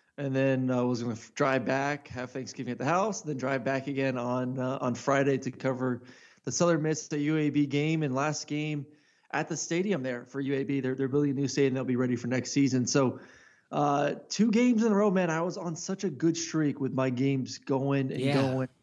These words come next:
Speaker 1: going. And then, bam, got smacked in the face last Saturday with my, my last game being canceled, this week getting canceled. Fingers crossed I don't get canceled next week because I'm getting promoted to the big leagues, getting an S E C game on C B S.
Speaker 2: Are you really?
Speaker 1: So I'm hoping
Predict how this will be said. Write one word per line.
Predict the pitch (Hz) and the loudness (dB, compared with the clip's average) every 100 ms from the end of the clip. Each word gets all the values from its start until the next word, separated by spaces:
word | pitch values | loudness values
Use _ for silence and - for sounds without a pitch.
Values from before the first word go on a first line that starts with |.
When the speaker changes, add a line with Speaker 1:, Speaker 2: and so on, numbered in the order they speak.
| 127 | -2
Speaker 1:
going. | 143 139 135 135 | 2 2 2 0
And | 143 139 | -2 0
then, | 143 127 113 - _ _ - | 0 0 -6 -20 _ _ -14
bam, | 139 123 180 214 190 123 110 | -10 -2 2 4 4 0 -4
got | 151 151 | -6 -6
smacked | 147 143 127 | -4 -4 -4
in | |
the | 127 | -10
face | 135 135 123 | -4 -6 -4
last | 131 - | -6 -4
Saturday | 131 127 127 | -4 0 0
with | 127 117 | 0 0
my, | 127 127 - | -2 -2 -4
my | 120 | -2
last | 120 127 113 | 2 2 2
game | 131 | -2
being | 127 120 | -2 -2
canceled, | 131 127 123 | -2 -2 -2
this | 127 123 | -2 0
week | 135 | 2
getting | 131 117 | 2 2
canceled. | 131 127 131 117 - - - - - | 0 0 0 -2 -6 -14 -12 -14 -12
Fingers | - 175 185 196 170 | 2 4 6 4 2
crossed | - 156 147 131 123 - - - _ _ - - - | -2 2 2 2 -2 -8 -12 -14 _ _ -18 -16 -10
I | 151 | -4
don't | 147 160 | 0 2
get | 151 | 0
canceled | - 147 143 131 | -2 -4 -2 -2
next | 135 - | -4 -4
week | 143 127 - | -4 -4 -4
because | 123 165 170 135 113 - _ _ _ _ | -2 2 4 2 -2 -10 _ _ _ _
I'm | 143 131 | -10 -2
getting | 151 151 | 0 2
promoted | 147 143 143 | 0 2 2
to | 131 | 0
the | 131 | -4
big | 139 135 | 0 0
leagues, | 135 127 123 - | 2 -2 -4 -6
getting | 151 143 | -2 -2
an | 143 | -2
S | 143 - | -2 0
E | 135 | -2
C | - 143 | 2 2
game | 135 135 131 | 4 4 2
on | 123 | -2
C | - 139 | -2 -2
B | 127 131 | 2 2
S. | 131 123 | 2 4
Speaker 2:
Are | 131 | 6
you | 165 190 | 8 6
really? | 175 220 285 214 113 | 8 6 8 6 4
Speaker 1:
So | - 151 151 | 2 2 2
I'm | 147 131 | 0 -2
hoping | 104 135 165 | -4 -2 0